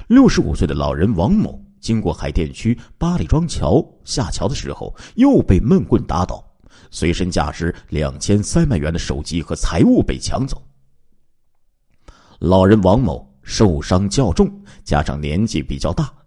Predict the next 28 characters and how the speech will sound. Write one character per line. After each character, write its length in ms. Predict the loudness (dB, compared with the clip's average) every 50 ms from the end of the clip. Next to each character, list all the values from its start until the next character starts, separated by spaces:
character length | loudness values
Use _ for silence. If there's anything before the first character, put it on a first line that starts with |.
| _ _
导 220 | -6 -6 -6 -6
致 160 | -6 -6 -6
半 340 | -6 -4 -2 -2 -2 -2 -4
身 220 | -6 -6 -6 -4 -4
偏 260 | -4 -4 -4 -4 -4 -4
瘫。 180 | -4 -4 -4 -8 _ _ _ _ _ _ _ _ -20 -20 _ _ _ _ _ _ _ _
老 220 | 0 2 4 6
人 180 | 6 6 4 4
王 180 | 4 2 2 2
某 360 | 0 -2 -4 -4 -8 -12 -20 _
醒 240 | -12 -8 -6 -6 -4
来 140 | -4 -4 -4
之 140 | -4 -6
后， 280 | -6 -6 -8 -10 -12 _ _ _ _ _ _ -4
也 160 | -4 -2 -2
对 140 | -2 -2 -2
打 240 | -2 -4 -6 -2
闷 200 | 2 2 2 4
棍 240 | 4 2 2 0 0 -4
感 140 | -8 -10 -8
到 120 | -8 -6
不 200 | -2 0 0 0
可 200 | 0 -2 -6 -8
思 280 | -8 -8 -8 -10 -12 -12
议。 180 | -12 -16 -20 -20 _ _ _ _ _ _ _ _ _ _ _ _ _ _ _ _ _ _ _ _ _ _ -14
“我 180 | -10 -8 -4
听 220 | -2 -2 0 0 -2
说 300 | -4 -2 -2 -2 -4